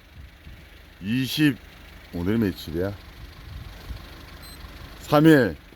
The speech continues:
사월 이십삼 일, 현재 시간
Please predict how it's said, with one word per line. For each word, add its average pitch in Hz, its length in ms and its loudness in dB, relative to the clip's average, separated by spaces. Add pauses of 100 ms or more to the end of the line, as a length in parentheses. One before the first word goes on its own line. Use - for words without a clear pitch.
(960)
사월 147 380 4
이십삼 143 360 0
일, 127 300 2 (1000)
현재 151 240 2
시간 135 480 4